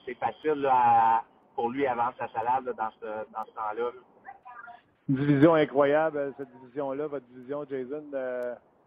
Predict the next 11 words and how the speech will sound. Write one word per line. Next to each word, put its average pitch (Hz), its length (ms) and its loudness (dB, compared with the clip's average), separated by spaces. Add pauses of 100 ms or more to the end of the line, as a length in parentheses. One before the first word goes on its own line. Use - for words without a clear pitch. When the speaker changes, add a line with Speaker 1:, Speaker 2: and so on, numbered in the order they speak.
(300)
Speaker 2:
je 147 80 -4
sais 147 140 -10
pas 165 220 -2
quand 151 200 -2
vous 135 60 -20
commencez 151 380 -4
une 147 100 -14
saison, 151 440 -2
si - 60 -18 (180)
c'est, 151 220 -4
euh, 131 240 -4